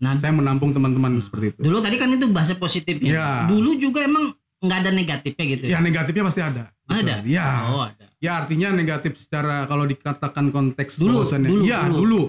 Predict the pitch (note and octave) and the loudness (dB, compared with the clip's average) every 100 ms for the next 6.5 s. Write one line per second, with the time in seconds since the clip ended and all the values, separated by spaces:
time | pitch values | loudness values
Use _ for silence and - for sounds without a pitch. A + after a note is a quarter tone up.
0 | - C3 A#2 - D#3 D#3+ D#3 C#3+ E3+ D#3+ | -4 -20 -20 -6 -2 0 -2 -4 -2 -2
1 | D#3 D3 D3 - C#3+ C#3 C3+ C3+ C3+ B3 | 0 -2 -4 -2 -2 0 0 0 0 0
2 | A3 C3+ - _ _ _ _ - C#3+ C#3+ | 0 -2 -8 _ _ _ _ -8 -2 0
3 | G#3 E3+ D3+ D3 C#3+ C#3+ F#3 F3+ D#3 C#3+ | 0 0 0 -2 -2 -2 0 2 2 0
4 | C#3 C#3+ D3 C#3 C#3 C3 C3+ D#3+ D#3 D3+ | 0 0 0 2 2 0 -2 -2 0 0
5 | F#3+ G3 G#3 F#3 G3+ F#3+ E3 D#3+ D3+ D3+ | 2 0 2 2 4 4 2 2 2 0
6 | D3 F3 G3 F#3+ | 0 0 2 0